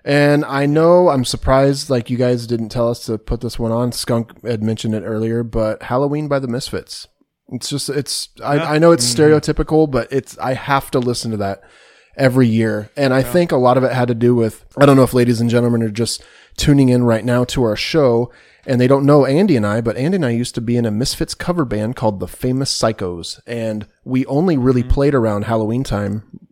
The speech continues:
Speaker 1: right, Andy? It was, like,
Speaker 2: Yeah,
Speaker 1: only
Speaker 2: most-,
Speaker 1: October.
Speaker 2: mostly. I mean, there was a ye-, there was, like, a year where we were playing all over the place. When Halloween came around, we got booked up.
Speaker 1: Yeah.
Speaker 2: Like, we would play, like, seven shows or
Speaker 1: And
Speaker 2: whatever.
Speaker 1: I just remember,
Speaker 2: I don't
Speaker 1: you know,
Speaker 2: know.
Speaker 1: people out in the audience, like, dressed up and playing Halloween, and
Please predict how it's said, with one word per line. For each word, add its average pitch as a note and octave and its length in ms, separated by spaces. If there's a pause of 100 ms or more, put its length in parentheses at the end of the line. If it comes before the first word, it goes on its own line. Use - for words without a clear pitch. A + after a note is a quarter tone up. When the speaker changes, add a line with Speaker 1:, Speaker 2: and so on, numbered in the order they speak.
(160)
Speaker 1:
right, B2 260
Andy? F#3 240
It G3 60
was, B2 80
like, A#2 160
Speaker 2:
Yeah, C#3 80
Speaker 1:
only C3+ 120
Speaker 2:
most-, A2+ 140
Speaker 1:
October. C#3 340
Speaker 2:
mostly. C3+ 460
I D#3 60
mean, G#3+ 240
there A#3 140
was A3 160
a G3 60
ye-, E3 180
there F3+ 120
was, E3 120
like, E3 180
a C#3 80
year B2 360
where G#2 120
we G2+ 100
were G#2 80
playing A2 240
all G#2 140
over G2+ 160
the G#2 80
place. A2+ 300 (340)
When A#2+ 140
Halloween C3 380
came C3+ 220
around, C3+ 280
we A2+ 100
got G2+ 220
booked G#2 260
up. F2 260
Speaker 1:
Yeah. G2+ 220
Speaker 2:
Like, E2+ 100
we G2 80
would F#2+ 140
play, G2 200
like, F#2 280
seven F#2+ 400
shows F#2 400
or F#2+ 60
Speaker 1:
And F#2 80
Speaker 2:
whatever. G2+ 140
Speaker 1:
I A#2+ 40
just A#2 140
remember, B2 480
Speaker 2:
I - 40
don't - 180
Speaker 1:
you C3+ 60
know, B2+ 60
Speaker 2:
know. A2 60
Speaker 1:
people B2 260
out A2+ 100
in A2 60
the A2+ 80
audience, A2 400
like, F#2+ 160
dressed G#2+ 340
up A2 180
and G#2 120
playing A2 260
Halloween, A2 640
and F#2 240